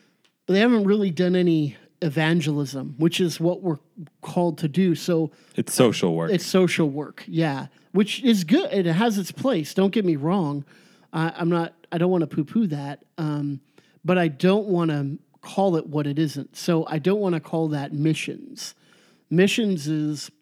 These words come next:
Speaker 1: going to an unreached people or an unchurched people and declaring to them the gospel of Jesus Christ in order to convert them and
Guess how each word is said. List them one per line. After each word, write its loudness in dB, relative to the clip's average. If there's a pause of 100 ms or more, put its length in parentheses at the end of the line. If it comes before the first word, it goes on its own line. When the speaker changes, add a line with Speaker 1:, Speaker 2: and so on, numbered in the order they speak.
(760)
Speaker 1:
going 2
to 0 (460)
an -2
unreached 0
people -4
or 0
an 0
unchurched -2
people -6 (100)
and -2 (340)
declaring -2
to -6
them 0
the -2
gospel -4
of -4
Jesus -6
Christ -8 (680)
in 4
order 4
to 2
convert -2
them -4 (160)
and -2